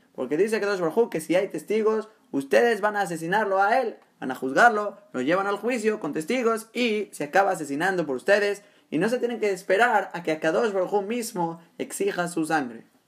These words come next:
Y pregunta Rashi, "Lama, ¿por qué?". Por lo que dijo el pasuk, "Y Betzelem Elokim", ya que fue creado a imagen de semejanza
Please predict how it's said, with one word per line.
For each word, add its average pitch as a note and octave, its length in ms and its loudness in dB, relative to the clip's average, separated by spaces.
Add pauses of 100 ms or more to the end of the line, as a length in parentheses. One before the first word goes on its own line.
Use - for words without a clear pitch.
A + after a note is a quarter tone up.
(640)
Y C3+ 60 -8
pregunta D#3 500 0
Rashi, F3 380 2
"Lama, C3+ 640 4
¿por C#3+ 200 2
qué?". B2 480 -4 (240)
Por B2 120 -4
lo A#2 100 -4
que B2 80 -4
dijo B2 160 -2
el D#3+ 80 0
pasuk, A3 300 0
"Y G#3 60 0
Betzelem F#3 340 2
Elokim", A3+ 580 0 (160)
ya D3 100 -2
que D3+ 120 2
fue A#3+ 360 4
creado G3+ 680 2 (120)
a D3 80 0
imagen G3 540 0
de G3+ 120 0
semejanza E3 760 0